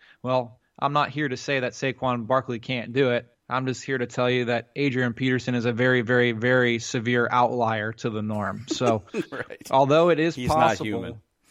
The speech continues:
Speaker 1: Exactly. It is possible, uh, but I won't say that it's probable. So
Speaker 2: Right.
Speaker 1: nine to twelve months for both Saquon Barkley and Tariq Cohen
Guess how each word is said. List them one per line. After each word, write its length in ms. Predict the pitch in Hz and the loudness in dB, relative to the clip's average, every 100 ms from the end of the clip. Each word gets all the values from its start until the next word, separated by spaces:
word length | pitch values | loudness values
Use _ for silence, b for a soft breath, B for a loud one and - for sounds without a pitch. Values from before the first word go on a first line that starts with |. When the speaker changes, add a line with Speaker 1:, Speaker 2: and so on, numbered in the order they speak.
| _ - | _ -10
Speaker 1:
Exactly. 720 | 131 127 135 127 123 113 110 | -8 -2 2 2 0 -6 -4
It 80 | 127 | -2
is 160 | 160 | -2
possible, 760 | - 147 131 131 113 110 117 123 - | 0 2 2 0 -6 -6 -8 -10 -10
uh, 240 | 117 117 | -4 -2
but 160 | 113 123 | 2 2
I 80 | 120 | 2
won't 260 | 120 127 | 2 -2
say 200 | - 131 | -2 -2
that 120 | 120 113 | 0 -2
it's 140 | - | -6
probable. 640 | - 117 110 110 104 104 104 | -4 0 0 -2 -6 -8 -8
So 280 | - 120 113 | -2 0 0
Speaker 2:
Right. 320 | 92 92 101 | -6 -14 -4
Speaker 1:
nine 200 | 127 139 | 0 0
to 40 | |
twelve 300 | 139 147 135 | 0 0 0
months 320 | 123 127 127 - | 2 0 0 -4
for 120 | 120 | -4
both 220 | 117 117 | -2 -2
Saquon 480 | - 123 123 131 123 | 0 -2 0 -2 2
Barkley 580 | 120 123 127 127 127 120 | 2 0 -2 -2 -2 -4
and 160 | 117 113 | -6 -4
Tariq 320 | 120 123 120 | -2 -2 0
Cohen 460 | 127 120 117 117 | 0 2 2 -2